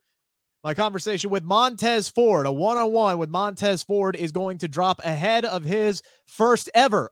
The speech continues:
Elimination Chamber match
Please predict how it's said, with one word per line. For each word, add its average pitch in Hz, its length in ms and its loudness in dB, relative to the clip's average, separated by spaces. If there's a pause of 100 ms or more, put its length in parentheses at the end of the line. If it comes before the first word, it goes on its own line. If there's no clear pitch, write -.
Elimination 202 880 -2
Chamber 180 580 -2 (240)
match 175 420 -4